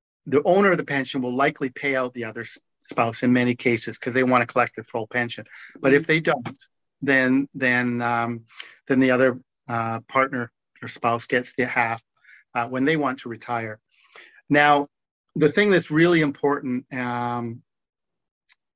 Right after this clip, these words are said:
Speaker 1: is that, um, people need to remember this. It's extremely important because it is the law.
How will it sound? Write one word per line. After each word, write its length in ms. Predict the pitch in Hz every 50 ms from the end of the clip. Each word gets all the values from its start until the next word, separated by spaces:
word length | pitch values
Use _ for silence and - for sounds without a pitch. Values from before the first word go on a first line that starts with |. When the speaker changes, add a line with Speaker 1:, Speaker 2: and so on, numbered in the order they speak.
| _ _ _ _
Speaker 1:
is 260 | - 160 151 147 -
that, 400 | - 156 139 135 - - - - - _ _ _ _ _ _ _ _ _ _ _ _
um, 540 | 131 131 127 123 123 127 139 - - - -
people 560 | - - 165 165 - 165 151 143 139 147 147 _
need 420 | - 135 131 143 156 156 156 151 -
to 100 | - 147
remember 400 | 135 131 127 123 123 120 120 117
this. 460 | 117 104 95 - - - - - _ _ _ _ _ _ _ _ -
It's 160 | 120 - -
extremely 500 | 139 - - - - 156 151 147 143 143
important 540 | 135 131 - - 123 117 117 - 120 117 113
because 280 | 131 123 - 127 110
it 140 | 135 139 143
is 240 | 147 123 117 - -
the 80 | _ 120
law. 380 | 113 113 110 110 107 107 104